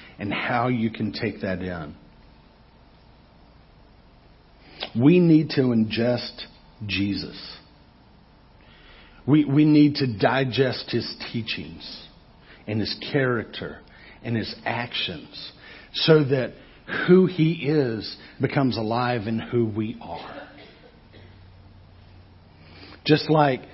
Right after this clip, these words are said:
drinking in the Holy Spirit is much better than, than drinking to forget. Coming and feasting on who he is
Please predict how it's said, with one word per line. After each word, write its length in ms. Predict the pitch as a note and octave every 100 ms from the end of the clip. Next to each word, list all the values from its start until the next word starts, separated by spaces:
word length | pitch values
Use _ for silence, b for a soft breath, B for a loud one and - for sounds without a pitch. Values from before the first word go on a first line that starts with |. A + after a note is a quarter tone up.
| B B B B
drinking 680 | A2+ B2+ D#3 E3 D3+ D#3 C#3+
in 240 | C#3+ C#3
the 80 | C3
Holy 400 | - C3+ C3 B2
Spirit 580 | A#2 - C3+ B2 G#2+ - - - - - - - - - - - - - - - -
is 160 | A2+ G#2+
much 260 | A#2 A2+
better 280 | A#2 G#2+ G2
than, 280 | F#2+ F#2 F2+ - - - - - - - G2+
than 380 | A2+ G2+ F#2+ F#2
drinking 640 | A#2+ A#2 A2+ G#2+ F#2 F2 - - -
to 120 | G2+
forget. 540 | - F#2 F#2+ E2+ - - - - - - - - - - - - - - - - - - - - B B B B -
Coming 360 | C3 C3+ C3+ A#2+
and 180 | G#2+ - - -
feasting 640 | C#3 C3+ - - G#2 G2 -
on 320 | A2 G#2 G2 - -
who 420 | C#3+ B2 G#2 F2+ B B
he 280 | B B2 A2
is 600 | A2+ A#2+ A2+ F#2+ - -